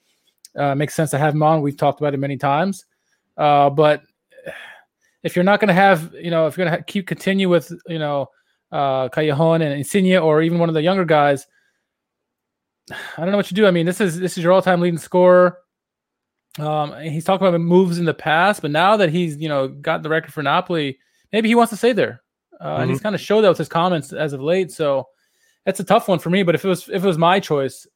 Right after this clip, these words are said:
Speaker 1: if I was De Laurentiis, I would say, um, bench Callejon or, or, you know, or sell him and keep Mertens, put him on the right wing and, and have him move around or something like that. I don't know.
Speaker 2: Yeah.
Speaker 1: I think he's, I think he's too important for that team.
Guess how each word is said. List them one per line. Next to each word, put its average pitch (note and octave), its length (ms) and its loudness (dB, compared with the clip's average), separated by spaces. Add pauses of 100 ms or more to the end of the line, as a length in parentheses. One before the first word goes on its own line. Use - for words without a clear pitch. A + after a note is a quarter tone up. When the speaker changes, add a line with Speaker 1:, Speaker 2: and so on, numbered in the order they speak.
(120)
Speaker 1:
if D#3 120 -14
I D#3 180 0
was F3 140 2
De D3+ 100 -2
Laurentiis, C#3+ 560 -4
I D3+ 60 -4
would D3+ 120 -6
say, D3 380 -4 (460)
um, C#3+ 520 -4 (640)
bench E3+ 400 0
Callejon G3+ 520 6
or, E3 220 6
or, D3+ 300 0
you D3 100 -8
know, C#3 380 -4
or D3 120 -6
sell F3+ 260 2
him F#3+ 120 0
and D#3 160 -8
keep E3+ 160 -8
Mertens, D#3+ 340 -4
put D#3 160 -4
him D3+ 80 -4
on D3+ 80 -2
the C#3+ 80 -6
right C#3 160 -2
wing C3+ 240 -8 (220)
and, C#3 200 -12
and C#3+ 80 -10
have D3 160 -2
him D3+ 60 -4
move D3 160 -2
around C#3 320 0
or B2 60 -4
something B2+ 240 -8
like B2+ 80 -4
that. B2+ 160 0 (600)
I D3 60 -2
don't C#3 120 0
know. C3 80 0
Speaker 2:
Yeah. C3 80 2
Speaker 1:
I - 20 -4
think E3 220 -4
he's, E3+ 120 -2
I D#3+ 100 0
think F#3+ 120 2
he's D#3+ 100 0
too G3 100 2
important D#3+ 260 2
for C#3+ 80 -2
that C3 120 0
team. A#2+ 240 -8